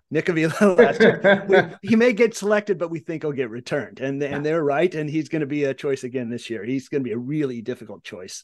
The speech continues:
Speaker 1: actually.
Speaker 2: Oh, interesting. So that's the series on, uh, on There Are Giants coming up this, uh, this off season.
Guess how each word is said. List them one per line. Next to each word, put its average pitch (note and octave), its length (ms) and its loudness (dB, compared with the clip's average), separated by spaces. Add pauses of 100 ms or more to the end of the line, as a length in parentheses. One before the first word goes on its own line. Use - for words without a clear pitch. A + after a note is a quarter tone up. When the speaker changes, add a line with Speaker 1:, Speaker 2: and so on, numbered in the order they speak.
Speaker 1:
actually. F#2 440 -18 (720)
Speaker 2:
Oh, D4+ 120 -10
interesting. D2 600 -8
So F2+ 360 -6 (320)
that's C#3 200 -4
the D3 100 -4
series D3 420 0
on, A2+ 300 0
uh, A2+ 400 0
on A2+ 140 -6
There A#2 160 -2
Are A#2 120 0
Giants A2+ 720 -8 (160)
coming A#2+ 240 -2
up C#3+ 240 -4
this, G#2+ 260 -8
uh, A#2 240 -2
this B2 200 -4
off B2+ 200 -2
season. E3 380 -8